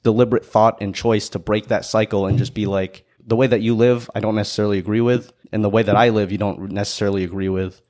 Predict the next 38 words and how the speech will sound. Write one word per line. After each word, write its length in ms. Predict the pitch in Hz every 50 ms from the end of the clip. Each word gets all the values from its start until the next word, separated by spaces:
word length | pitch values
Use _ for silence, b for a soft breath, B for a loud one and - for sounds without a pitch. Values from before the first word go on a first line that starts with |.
| _ _ _ _ -
But 80 | 107 110
we 100 | 120 113
can 140 | - 117
both 200 | 92 127 131 127
come 200 | - 127 120 113
to 240 | - - 110 107 101
a 60 | 98
mutual 360 | 101 104 107 107 - 113 107 101
agreement 420 | 95 92 107 104 104 101 98 85
and 380 | 80 95 95 92 90 87 85 - _ _ _ _ _
kind 160 | - 113 107
of 320 | 101 95 90 85 - - - _ _ _ _ _ _ _ _ _ _ _ 123 _ -
make 200 | 107 123 123 -
sure 200 | - 135 120 117
both 240 | 101 113 113 117 -
of 60 | 107
our 120 | 113 104 104
needs 200 | 104 107 95 104
are 60 | 98
met 320 | 98 95 92 90 80 _ -
in 120 | 101 98
the 80 | 95 92
way 160 | 95 98 98
that 120 | 92 95 90
we 100 | 95 95
need 200 | 95 95 92 87
them 180 | 98 92 87 -
to 100 | - 92
be 80 | 92
met." 260 | 90 87 85 85 - _ _ _ _ _ _ _
So 380 | - - 85 87 87 87 _ _ _ _ _ _ _ _ _ _ _ _ _ _ _
it's 260 | - 113 117 - - 101
like, 180 | 117 113 95
we, 160 | 110 123 127
we 200 | - - 123 123
really 240 | 123 127 143 151 143
need 180 | 131 131 131 -
to 540 | - 127 120 117 110 107 104 98 95 90 85